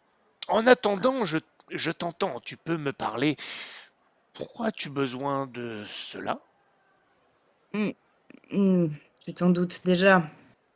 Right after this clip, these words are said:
Speaker 2: Il y a une nouvelle, euh, arrivée chez nous. Et on a besoin de, hmm,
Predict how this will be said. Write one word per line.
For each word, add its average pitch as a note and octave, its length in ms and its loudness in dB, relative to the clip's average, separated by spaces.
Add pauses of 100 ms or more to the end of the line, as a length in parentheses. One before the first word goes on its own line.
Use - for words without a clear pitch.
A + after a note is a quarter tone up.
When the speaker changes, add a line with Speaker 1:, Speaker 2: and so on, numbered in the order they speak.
(640)
Speaker 2:
Il F3+ 100 2
y F3+ 100 6
a E3+ 180 8
une D#3+ 200 0
nouvelle, D#3+ 340 2
euh, C3 160 0 (500)
arrivée D#3 580 4 (300)
chez - 240 -2
nous. D#3 200 -2 (1500)
Et G3 140 10
on F#3+ 160 10
a F#3 120 12
besoin G3 480 10
de, F#3 1000 12
hmm, F3 60 -2